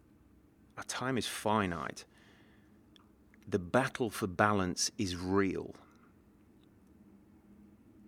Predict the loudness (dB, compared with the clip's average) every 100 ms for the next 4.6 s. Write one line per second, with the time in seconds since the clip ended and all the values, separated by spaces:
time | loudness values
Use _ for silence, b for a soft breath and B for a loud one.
0 | -20 -20 -20 -20 -20 -20 -20 -20 -20 -20
1 | -20 -20 0 2 4 4 4 4 4 4
2 | 0 0 -2 -4 -8 -8 -4 0 2 2
3 | 2 0 -2 -4 -4 -6 -2 0 0 -2
4 | -6 -4 -2 2 2